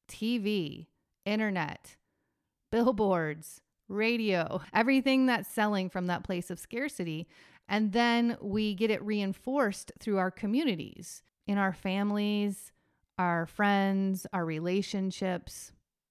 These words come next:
And what I'm really talking about here in this ultimate place of disempowerment is where we can move through a surprise in our life,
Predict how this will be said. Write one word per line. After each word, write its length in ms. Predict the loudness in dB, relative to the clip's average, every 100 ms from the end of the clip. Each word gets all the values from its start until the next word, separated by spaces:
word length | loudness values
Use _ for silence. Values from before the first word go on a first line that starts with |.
| _ _ _
And 180 | 0 2
what 100 | 2
I'm 180 | 2 2
really 220 | 2 0
talking 420 | -2 -4 -2 -4
about 260 | -2 -2 -2
here 360 | -2 0 0
in 200 | -2 -2
this 180 | -2 -4 0
ultimate 440 | 0 2 0 -2
place 300 | -2 -2 -2
of 100 | -6
disempowerment 840 | -6 -6 -8 -4 -2 0 0 -2 -6 -14 -20 _
is 220 | -4 -2
where 480 | 0 2 2 2 -2 -8
we 220 | -2 -2
can 220 | 2 4
move 220 | 4 2 -2
through 380 | 0 2 2 0
a 80 | -4
surprise 640 | -4 -6 0 4 4 2
in 80 | -2
our 160 | -2 -2
life, 300 | -6 -8